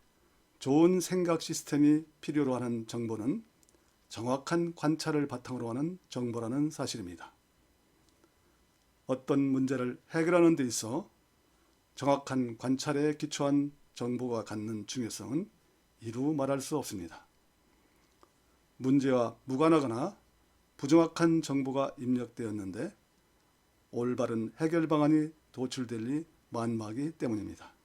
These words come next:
처리는 입력 단계에서 올바른 정보를 입력했다 해도 기억하는 처리 단계에서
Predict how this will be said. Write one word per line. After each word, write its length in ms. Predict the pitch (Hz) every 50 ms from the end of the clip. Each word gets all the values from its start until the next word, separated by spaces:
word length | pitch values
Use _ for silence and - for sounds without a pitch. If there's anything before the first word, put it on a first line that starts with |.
| _ _ _ _ _ _ _ _ _ _ _ _ _ _ _ _ _ _ _ _ _ _ _ _ _ _ _ _ _ _ _ _ _ _ - _ - _ _ _ _ _ _ _ - _ _ _ _ _ _ _ _ _
처리는 580 | - - - 202 190 185 147 117 110 120 156 - _ _ _ _ _
입력 440 | - 135 143 147 151 147 139 139 -
단계에서 720 | - 131 127 123 117 117 113 104 107 - 110 120 113 107 - _ _ _ _ _ _ _ _ -
올바른 640 | - 143 156 170 160 175 175 175 175 180 180 170 165
정보를 500 | - - 151 151 147 156 151 151 151 151 - -
입력했다 540 | 127 127 135 135 135 131 - 127 - - 123
해도 440 | 104 110 113 107 98 123 175 226 - _ _ _ _ _ _ _ _ _ _ _ _ _ _ _ _ _ _ _ _ _
기억하는 560 | - - 143 147 139 - 135 131 127 123 120
처리 280 | - - - 180 185 185
단계에서 640 | 175 165 160 160 139 131 117 110 - 104 92 -